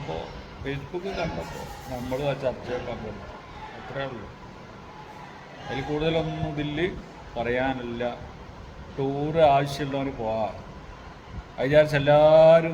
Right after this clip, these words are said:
ഇങ്ങനെ തെണ്ടി നടക്കണം എന്നല്ല പറഞ്ഞതിൻ്റെ അർത്ഥം. ആവശ്യമുള്ളവർ പോവാ, ആവശ്യമുള്ളവർ പോകാണ്ടിരിക്കുക. ഏ? മണാലിക്ക് പോവാ, ഡൽഹിക്ക് പോവാ. ഏ? പക്ഷെ ഇതൊന്നും മറ്റൊരു ലക്ഷ്യം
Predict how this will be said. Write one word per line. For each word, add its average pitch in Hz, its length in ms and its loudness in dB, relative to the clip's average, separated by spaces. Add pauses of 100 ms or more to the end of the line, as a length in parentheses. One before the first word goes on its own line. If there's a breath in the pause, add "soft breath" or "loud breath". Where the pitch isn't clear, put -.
ഇങ്ങനെ 151 300 0
തെണ്ടി 139 200 -2
നടക്കണം 147 280 -2
എന്നല്ല 139 220 -2 (100)
പറഞ്ഞതിൻ്റെ 117 360 -6
അർത്ഥം. 95 200 -16 (1500)
ആവശ്യമുള്ളവർ 151 500 4 (100)
പോവാ, 147 200 8 (220)
ആവശ്യമുള്ളവർ 151 520 0
പോകാണ്ടിരിക്കുക. 151 560 0 (1080)
ഏ? - 20 -2 (800 loud breath)
മണാലിക്ക് 143 640 2
പോവാ, 139 120 2 (140)
ഡൽഹിക്ക് 135 580 0
പോവാ. 131 220 -2 (720)
ഏ? 123 80 -4 (2000)
പക്ഷെ 156 220 2 (100)
ഇതൊന്നും 220 440 4 (180)
മറ്റൊരു 220 520 4
ലക്ഷ്യം 202 400 0